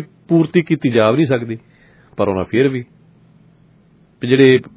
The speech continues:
ਕੈਨੇਡਾ ਤੋਂ ਖਰੀਦਣ ਵਾਲੀਆਂ ਕੰਪਨੀਆਂ ਨੇ ਉਹਨਾਂ ਨੂੰ ਡਿਸਕਰੇਜ ਕੀਤਾ ਕਿ ਭਾਈ ਤੁਸੀਂ ਕਿਤੇ ਹੋਰ ਪਾਸੇ ਜਾਂ ਫਿਰ ਉਹਦਾ ਕੋਈ ਹੋਰ ਬਦਲ ਲੱਭੋ। ਪਿਛਲੇ ਦਿਨੀ ਜਿਹੜਾ ਜੀ ਉਹ ਕੈਨੇਡੀਅਨ, ਅਹ, ਵਫਦ ਜਿਹੜਾ ਸੀ ਉਹ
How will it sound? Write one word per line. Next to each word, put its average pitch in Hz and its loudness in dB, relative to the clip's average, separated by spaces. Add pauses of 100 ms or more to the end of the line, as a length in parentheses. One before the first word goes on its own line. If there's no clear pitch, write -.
(220)
ਕੈਨੇਡਾ 123 2
ਤੋਂ 143 0
ਖਰੀਦਣ 127 -4
ਵਾਲੀਆਂ 123 -2
ਕੰਪਨੀਆਂ 113 -4
ਨੇ 92 -8 (1700)
ਉਹਨਾਂ 170 6
ਨੂੰ 175 2
ਡਿਸਕਰੇਜ 147 2
ਕੀਤਾ 127 -2
ਕਿ 160 0
ਭਾਈ 135 -2
ਤੁਸੀਂ 123 -8
ਕਿਤੇ 131 -6
ਹੋਰ 107 -6
ਪਾਸੇ 113 -4
ਜਾਂ 120 -2
ਫਿਰ 127 -4
ਉਹਦਾ 123 0
ਕੋਈ 110 -4
ਹੋਰ 104 -2
ਬਦਲ 95 -4
ਲੱਭੋ। 110 -4 (1900)
ਪਿਛਲੇ 202 6
ਦਿਨੀ 220 6
ਜਿਹੜਾ 214 6
ਜੀ 208 0
ਉਹ 196 4
ਕੈਨੇਡੀਅਨ, 165 2
ਅਹ, 120 -2
ਵਫਦ 127 2
ਜਿਹੜਾ 143 2
ਸੀ 123 -2
ਉਹ 117 -4